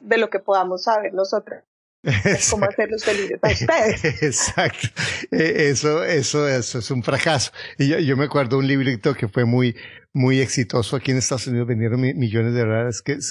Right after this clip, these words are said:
Speaker 2: que se llamaba, eh, Todo lo que sé acerca de una mujer, escrito por un hombre, ¿no? Y lo vendían en las, en las registradoras. No sé si te acuerdas de ese libro. Y era un librito
Speaker 1: No,
Speaker 2: gor-,
Speaker 1: no lo conocía.
Speaker 2: gordito, era un, así pequeñito, pues como, como,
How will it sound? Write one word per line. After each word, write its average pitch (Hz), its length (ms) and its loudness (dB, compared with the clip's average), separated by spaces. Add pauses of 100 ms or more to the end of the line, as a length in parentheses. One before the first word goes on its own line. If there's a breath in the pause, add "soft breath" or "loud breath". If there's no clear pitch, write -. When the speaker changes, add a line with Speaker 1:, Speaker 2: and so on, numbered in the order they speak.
Speaker 2:
que - 100 -2
se 117 140 -4
llamaba, 113 460 -2 (360 loud breath)
eh, 135 280 0 (200)
Todo 165 340 4
lo 170 160 2
que 127 160 0
sé 135 480 0 (140)
acerca 131 720 -2
de 131 100 2
una 123 240 2
mujer, 117 460 -2
escrito 117 440 -4
por 110 140 -2
un 110 140 0
hombre, 104 220 0
¿no? 113 140 0
Y 135 60 -2
lo 120 80 2
vendían 113 340 2
en 120 120 2
las, 107 220 -2 (300 loud breath)
en 113 140 0
las 110 100 0
registradoras. 110 640 0
No 120 140 4
sé 139 120 0
si 139 140 0
te 131 100 -2
acuerdas 123 460 0
de 120 120 2
ese 123 180 -2
libro. 120 240 0 (260 loud breath)
Y 131 120 2
era 127 280 2
un 147 160 2
librito 170 440 0
Speaker 1:
No, 226 40 4
Speaker 2:
gor-, 233 240 4
Speaker 1:
no 220 160 2
lo 226 120 0
conocía. 226 200 2
Speaker 2:
gordito, 233 460 0
era 135 200 0
un, 135 200 -2 (100)
así 131 380 -4
pequeñito, 127 920 -2
pues - 200 -4
como, 117 240 -2 (420 loud breath)
como, 113 560 -2